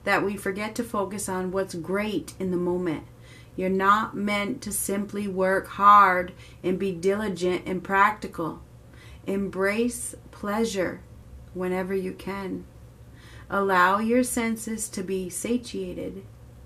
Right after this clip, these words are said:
or satiated, or whatever you want to call it, fulfilled. Find and explore the beauty around you. You don't need to suffer to grow. You can grow spiritually by leaps and bounds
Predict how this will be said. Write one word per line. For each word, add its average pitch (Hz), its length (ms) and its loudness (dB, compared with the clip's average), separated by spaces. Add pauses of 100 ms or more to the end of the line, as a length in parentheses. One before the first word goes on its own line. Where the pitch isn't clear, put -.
(160)
or 151 60 -10
satiated, - 800 -8
or - 100 -10
whatever - 240 -10
you - 100 -8
want - 220 -10
to - 60 -16
call 50 180 -12
it, - 220 -16
fulfilled. - 520 -14 (680)
Find 247 560 6
and 220 120 0
explore 220 600 0
the 190 120 -2
beauty 208 420 -4
around 196 500 -2
you. 175 300 -6 (520)
You 202 120 -6
don't 214 440 0
need 226 400 2
to 202 80 -8
suffer 254 680 -2 (220)
to 196 120 -8
grow. 202 500 -6 (1900)
You 226 160 4
can 226 240 4
grow 220 260 2
spiritually 240 840 4
by 180 260 -2
leaps 226 420 -2
and 202 180 -2
bounds 196 720 -2